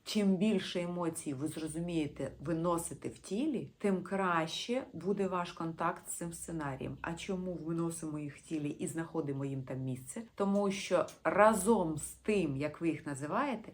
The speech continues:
їх важливо прожити. Прожити, відчути в тілі,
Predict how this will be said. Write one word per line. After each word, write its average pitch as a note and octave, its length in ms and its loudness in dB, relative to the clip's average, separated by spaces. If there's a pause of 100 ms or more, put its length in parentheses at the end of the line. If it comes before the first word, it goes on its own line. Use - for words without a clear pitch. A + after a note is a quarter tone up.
(360)
їх G#3+ 260 4
важливо F#3+ 540 2
прожити. G3 1000 4 (140)
Прожити, C#4+ 640 12
відчути A3+ 800 4
в A3 80 -2
тілі, F#3+ 640 4